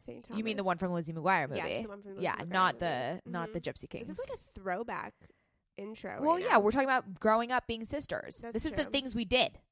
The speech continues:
Speaker 1: Yeah, we li-, we listened
Speaker 2: Listened
Speaker 1: to
Speaker 2: to
Speaker 1: Volare
Speaker 2: Volare.
Speaker 1: and No Secrets and Saint Thomas and ran away from all the iguanas.
Speaker 2: Okay, I don't wanna bring up the iguanas.
Speaker 1: Okay, sorry. It's a sensitive subject.
Speaker 2: Yeah. Okay, we'll just touch upon them really quick.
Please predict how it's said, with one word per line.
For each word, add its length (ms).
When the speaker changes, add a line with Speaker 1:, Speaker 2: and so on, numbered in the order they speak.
Speaker 1:
Yeah, 180
we 140
li-, 120
we 140
listened 280
Speaker 2:
Listened 220
Speaker 1:
to 100
Speaker 2:
to 80
Speaker 1:
Volare 40
Speaker 2:
Volare. 80
Speaker 1:
and 120
No 140
Secrets 560
and 160
Saint 220
Thomas 340
and 160
ran 200
away 220
from 180
all 120
the 160
iguanas. 540
Speaker 2:
Okay, 240
I 100
don't 120
wanna 160
bring 140
up 120
the 80
iguanas. 520
Speaker 1:
Okay, 200
sorry. 320
It's 120
a 40
sensitive 420
subject. 440
Speaker 2:
Yeah. 220
Okay, 120
we'll 160
just 160
touch 160
upon 120
them 80
really 160
quick. 220